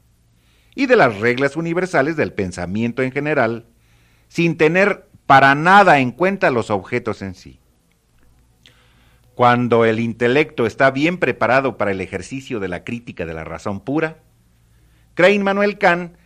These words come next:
que se ha allanado el camino para penetrar en esta segunda crítica de la razón práctica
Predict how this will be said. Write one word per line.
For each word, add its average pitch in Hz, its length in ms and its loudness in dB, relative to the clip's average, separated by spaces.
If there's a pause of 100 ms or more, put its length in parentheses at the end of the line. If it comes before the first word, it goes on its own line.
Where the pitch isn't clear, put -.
(260)
que 143 140 0
se 175 180 2
ha 190 60 8
allanado 170 460 4
el 147 100 0
camino 156 460 0
para 117 240 0
penetrar 117 440 2
en 123 140 0
esta 131 240 -2
segunda 120 560 -2
crítica 131 480 -6
de 101 80 -2
la 95 100 -4
razón 113 380 -4
práctica 131 680 -2